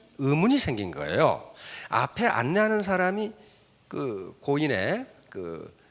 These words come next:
이 평생의 어떤 직업이라든가 그 위대함을 이렇게 나눠주는데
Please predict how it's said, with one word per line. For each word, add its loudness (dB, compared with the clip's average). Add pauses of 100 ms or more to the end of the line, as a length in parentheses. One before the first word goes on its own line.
(400)
이 -8 (1200)
평생의 0
어떤 -2
직업이라든가 0
그 -12
위대함을 0
이렇게 -4
나눠주는데 -4